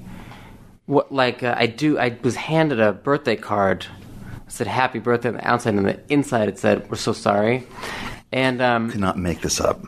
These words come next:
Speaker 1: n-, you
Speaker 2: Could not
Speaker 1: can't.
Speaker 2: make this up.
Speaker 1: And, and honestly, like, that was sort of the moment where I laughed. And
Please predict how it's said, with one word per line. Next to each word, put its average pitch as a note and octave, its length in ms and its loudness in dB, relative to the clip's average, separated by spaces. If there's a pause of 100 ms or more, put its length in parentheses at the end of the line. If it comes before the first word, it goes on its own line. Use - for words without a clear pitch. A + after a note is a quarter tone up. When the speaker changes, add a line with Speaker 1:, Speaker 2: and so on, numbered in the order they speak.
Speaker 1:
n-, E3 320 2
you D#3 80 4
Speaker 2:
Could - 120 -4
not E3+ 60 0
Speaker 1:
can't. C3+ 140 4
Speaker 2:
make - 80 -6
this - 140 -10
up. D3+ 40 0
Speaker 1:
And, D3+ 220 2
and C#3 160 -2
honestly, D3+ 480 2
like, A2 300 0
that C3 160 6
was C#3+ 80 0
sort C#3+ 200 0
of C#3+ 60 2
the C#3 80 4
moment B2 420 4
where A#2 380 2 (240)
I A#2+ 140 2
laughed. A#2 840 0 (540)
And C3+ 460 0